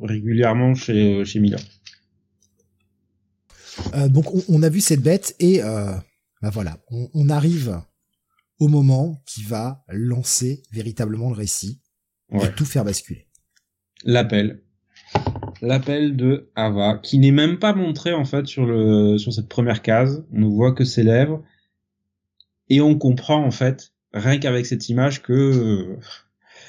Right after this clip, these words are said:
Speaker 1: en fait, elle le tient. Voilà. Elle le tient, euh, par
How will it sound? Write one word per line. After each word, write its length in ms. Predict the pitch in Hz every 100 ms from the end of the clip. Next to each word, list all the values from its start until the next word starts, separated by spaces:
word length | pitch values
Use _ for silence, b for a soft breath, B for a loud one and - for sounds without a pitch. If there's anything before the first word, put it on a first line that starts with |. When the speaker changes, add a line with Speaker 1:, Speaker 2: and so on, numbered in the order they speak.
| B
Speaker 1:
en 60 | _
fait, 180 | 131 131
elle 140 | 123
le 100 | 117
tient. 220 | 110 90 _ _ _ _ _ -
Voilà. 180 | - - -
Elle 120 | 107
le 140 | 107 104
tient, 480 | 123 123 139 156 _ _
euh, 200 | 104 104 101 - -
par 260 | 135 131